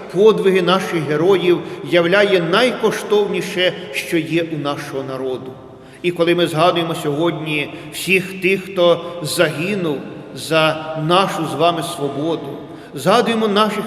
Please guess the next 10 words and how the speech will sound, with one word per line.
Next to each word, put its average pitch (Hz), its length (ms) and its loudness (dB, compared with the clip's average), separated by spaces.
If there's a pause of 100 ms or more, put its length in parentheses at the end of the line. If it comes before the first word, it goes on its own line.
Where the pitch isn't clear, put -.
парафіян, 165 640 0 (840)
незабутнього 175 600 2
Василя 180 340 2
Пилиповича 180 600 0
Третецького, 160 1000 -2 (240)
якого 175 360 4
наздогнала 180 680 4
смерть 180 520 0 (280)
уже 175 480 4 (340)
буквально 170 840 2